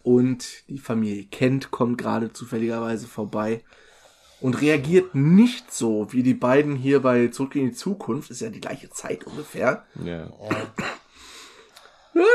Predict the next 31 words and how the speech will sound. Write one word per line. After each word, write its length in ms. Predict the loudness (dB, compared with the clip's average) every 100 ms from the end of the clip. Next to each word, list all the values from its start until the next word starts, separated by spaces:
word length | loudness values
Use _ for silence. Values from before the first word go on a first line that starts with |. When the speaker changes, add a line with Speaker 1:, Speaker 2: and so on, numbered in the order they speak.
| 4
Speaker 1:
fahr 120 | 0
Speaker 2:
Halt 160 | 0 0
Speaker 1:
weiter. 80 | 2
Speaker 2:
an, 260 | 2 2
Dieter, 500 | 0 0 2 2 2
fahr 180 | 2 2
Speaker 1:
Halt 120 | 4
Speaker 2:
weiter. 420 | 4 4 2 0 2 0
Speaker 1:
weiter. 80 | -2 -10 -14 -16 0
Oh. 960 | 4 6 6 8 6 6 4 2 0 -2 -4 -2
Speaker 2:
Achso, 180 | 2
sie 120 | 2 4
können 160 | 6
ja 80 | 6
gar 120 | 4
nicht 140 | 2 2
weiterfahren, 480 | 2 0 0 -2
weil 120 | 0 -2
sie 40 |
einen 80 | -4
Platten 380 | -6 -8 -6 -6
haben. 240 | -8 -4
Speaker 1:
Einen 140 | -4
Platten, 340 | -2 -4 -4 -4
genau. 240 | -2 -2
Speaker 3:
Ich 80 | -2
kann 100 | -2
sagen, 240 | 0 2
sie 80 | 0
haben 140 | -4 -8
Platten. 460 | -6 -6 -6 -12